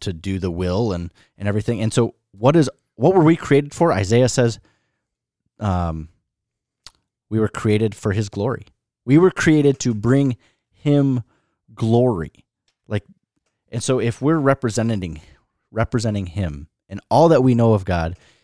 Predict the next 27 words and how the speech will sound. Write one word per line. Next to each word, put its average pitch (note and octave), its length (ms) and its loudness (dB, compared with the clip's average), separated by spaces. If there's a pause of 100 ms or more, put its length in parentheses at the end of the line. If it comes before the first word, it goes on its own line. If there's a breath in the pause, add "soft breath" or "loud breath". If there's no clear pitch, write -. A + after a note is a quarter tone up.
it's A2 160 -6
done B2 280 4
in F#2+ 440 -2 (640)
love, A#2 640 0 (1400)
and F#2+ 140 -4
it's F2 120 -8
done G2 460 -2 (240)
with F2+ 160 -8
somebody B2 460 2
else A#2+ 260 2
in F#2+ 100 -4
mind. B2 540 0
And G#2+ 80 -4
I'll C3 220 2
end C3+ 180 2
with A2+ 180 -2
this A#2+ 200 -2
quote, - 500 -4 (420)
um, F#2+ 380 -6
from G2+ 260 -4
that F#2 200 -6
same A2 320 -2
book, F2+ 380 -6 (1200)
which - 340 -6 (1600)
he's, A2+ 260 -4
he's A2+ 220 -4
saying C3+ 240 -2